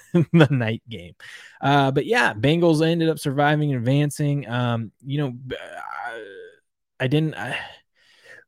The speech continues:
you know, Burrow, Burrow had a good game, but he didn't go over as much as you would think. Carr actually had, had a better, uh, uh, better yards. I did, I did say both guys to go over one and a half passing touchdowns. Carr only got one, so that one,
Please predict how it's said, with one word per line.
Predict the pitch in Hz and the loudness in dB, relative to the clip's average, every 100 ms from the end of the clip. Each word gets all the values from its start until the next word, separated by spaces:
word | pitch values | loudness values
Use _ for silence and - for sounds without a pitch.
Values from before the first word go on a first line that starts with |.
| _ _ _ _ | _ _ _ _
you | - 185 | -4 0
know, | 170 | 0
Burrow, | 139 190 214 208 | 2 4 6 4
Burrow | 170 175 202 | 4 2 4
had | 185 180 | 4 4
a | |
good | 175 135 | 0 0
game, | 135 156 | 0 2
but | 143 | 0
he | 143 | -2
didn't | 165 139 | -2 0
go | 139 | 2
over | 113 135 147 143 143 135 | 4 4 4 2 0 -6
as | 131 | -4
much | 127 131 | -2 -2
as | 123 | -2
you | 113 | -4
would | 110 | -4
think. | 139 147 123 | -2 -4 -4
Carr | - 135 139 | 0 4 4
actually | 135 - 123 | 2 0 -2
had, | 127 117 | -2 -2
had | 104 123 | -2 -2
a | 120 | 0
better, | 117 123 123 120 | 0 2 2 2
uh, | 120 117 113 110 110 95 | 4 4 4 2 0 -6
uh, | 113 113 110 110 - - | -6 -4 -4 -8 -14 -4
better | 127 113 | -2 -2
yards. | 110 120 117 113 113 - - - | -2 -2 -2 -4 -8 -16 -20 -4
I | 127 | 0
did, | 120 110 180 127 101 104 | 2 4 2 0 -10 -8
I | 127 | -2
did | 165 | -2
say | - 123 | 0 -2
both | 104 117 143 | 0 0 0
guys | - 117 110 | -2 -4 -4
to | |
go | 107 107 | -4 -2
over | 104 123 117 | 0 0 0
one | 107 113 | 0 0
and | 113 | 0
a | |
half | 107 113 107 | 0 -2 -4
passing | - 120 123 123 | -4 -4 -4 -4
touchdowns. | 117 117 - 120 117 | -2 -4 -2 -2 -2
Carr | 107 - 120 120 | -6 -4 2 2
only | 104 110 110 | 2 -2 -4
got | 107 - | -4 -4
one, | 120 120 | -2 -2
so | 110 | -4
that | 110 107 | -6 -4
one, | 113 113 | -6 -8